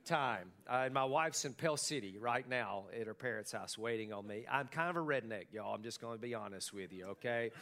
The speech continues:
So I will keep my shirt on for the entire race. I just want you to know that, all right?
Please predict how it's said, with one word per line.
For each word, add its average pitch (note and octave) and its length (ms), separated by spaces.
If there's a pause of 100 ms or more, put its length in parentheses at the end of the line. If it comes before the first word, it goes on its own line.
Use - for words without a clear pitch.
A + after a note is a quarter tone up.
(300)
So B2 320
I C3+ 160
will D3 120
keep F#3+ 220
my D#3 140
shirt G#3+ 420
on F3+ 320
for D#3+ 180
the C#3 120
entire D#3+ 420
race. C#3+ 540 (260)
I B2 80
just D3 240
want E3 220
you E3+ 80
to E3+ 100
know E3+ 240
that, D3+ 400
all C3+ 140
right? D3 340